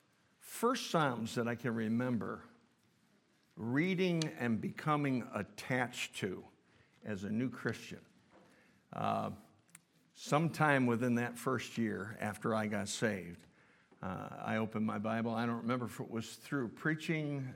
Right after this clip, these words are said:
uh, someone preaching from Psalm thirty-seven, or just, mean, just reading Psalm thirty-seven, but, uh, I became very, very attached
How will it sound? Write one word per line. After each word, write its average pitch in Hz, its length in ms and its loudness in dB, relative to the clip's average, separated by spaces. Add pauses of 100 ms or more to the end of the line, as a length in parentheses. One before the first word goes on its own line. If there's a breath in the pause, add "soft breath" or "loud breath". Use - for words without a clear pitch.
uh, 98 80 -6
someone 104 400 0
preaching 185 500 2
from 147 280 -4
Psalm 156 260 2
thirty-seven, 135 880 2
or 95 160 -6
just, 113 300 -4
mean, 110 340 2
just 92 280 -6
reading 160 520 2
Psalm 139 380 0 (460)
thirty-seven, 127 720 4 (800 loud breath)
but, 123 320 8
uh, 117 240 8
I 135 120 2
became 123 640 0
very, 143 340 4
very 131 420 2
attached - 760 -4